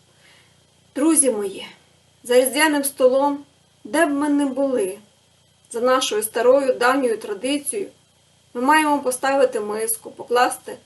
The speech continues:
ложку для тих, хто в дорозі, для тих, кого любимо, за ким сумуємо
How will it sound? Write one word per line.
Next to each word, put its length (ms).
ложку 440
для 160
тих, 360
хто 140
в 60
дорозі, 540
для 140
тих, 260
кого 300
любимо, 520
за 160
ким 200
сумуємо 800